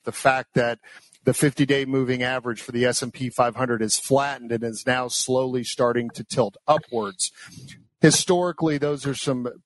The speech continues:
more positive technical signs, but it, there's no guarantee that it's going to hold. So that's why we're,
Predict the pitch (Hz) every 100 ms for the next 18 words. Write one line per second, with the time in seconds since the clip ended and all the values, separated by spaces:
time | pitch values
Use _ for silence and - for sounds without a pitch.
0 | _ - 143 139 127 - 151 147 139 127
1 | 127 - 143 - 127 120 110 - 170 156
2 | 123 113 107 - - _ - 113 135 139
3 | 135 _ - 151 139 127 - 143 127 151
4 | 143 135 139 131 120 151 135 123 117 -
5 | 123 120 113 113 131 123 104 123 127 127
6 | - 131 127 120